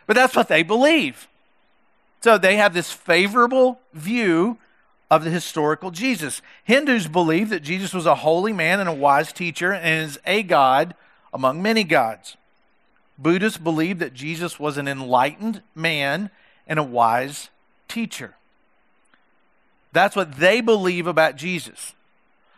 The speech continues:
But Jesus himself drew a line in the sand and said, "Thanks, but no thanks. I'm the only way.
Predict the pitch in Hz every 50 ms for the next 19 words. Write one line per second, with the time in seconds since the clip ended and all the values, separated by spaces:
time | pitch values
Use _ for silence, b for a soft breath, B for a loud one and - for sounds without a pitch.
0 | _ _ _ _ _ 160 196 175 156 127 131 165 226 262 277 277 277 240 - 233
1 | 214 196 - - - 240 226 202 185 175 - 165 160 185 196 190 180 175 165 170
2 | 170 180 208 240 247 254 254 240 240 226 - - - 233 254 247 226 202 175 165
3 | 165 170 175 170 165 - - 190 190 180 175 170 165 156 - b b b b b
4 | b b b _ _ _ _ _ _ _ _ _ _ _ _ _ _ _ _ _
5 | _ _ _ _ _ - 196 196 190 - - 151 151 - 175 175 180 180 - -
6 | 139 123 110 110 _ - - - - _ _ _ _ _ _ _ _ _ _ _
7 | _ _ _ 180 196 220 240 247 233 208 196 185 185 185 185 185 185 180 175 165
8 | 160 185 190 180 151 123 -